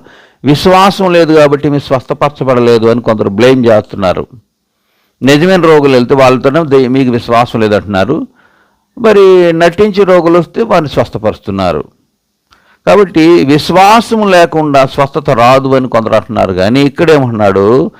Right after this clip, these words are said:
"దెయ్యం పెట్టిన అనేకులు తీసుకుని వచ్చిరి, ఆయన మాట వలన దెయ్యములు వెళ్ళగొట్టి రోగుల నెల్లను స్వస్థపరిచెను." రోగులను అందరినీ స్వస్థపరచు. అందువలన ఆయన మన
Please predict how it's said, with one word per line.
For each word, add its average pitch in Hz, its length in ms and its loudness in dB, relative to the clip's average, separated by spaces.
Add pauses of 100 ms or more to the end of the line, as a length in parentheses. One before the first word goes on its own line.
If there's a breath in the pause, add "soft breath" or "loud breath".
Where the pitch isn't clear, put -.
(320 soft breath)
"దెయ్యం 170 400 2
పెట్టిన 180 260 -2
అనేకులు 202 600 2
తీసుకుని 165 340 -4
వచ్చిరి, 123 520 -2 (240)
ఆయన 117 360 0
మాట 147 680 0
వలన 113 320 2
దెయ్యములు 131 440 0
వెళ్ళగొట్టి 101 760 -2 (380 loud breath)
రోగుల 147 760 2
నెల్లను 127 1000 0
స్వస్థపరిచెను." 92 1300 -10
రోగులను 113 460 0
అందరినీ 110 640 -4
స్వస్థపరచు. - 580 -6
అందువలన 160 580 0
ఆయన 92 160 0
మన 95 560 0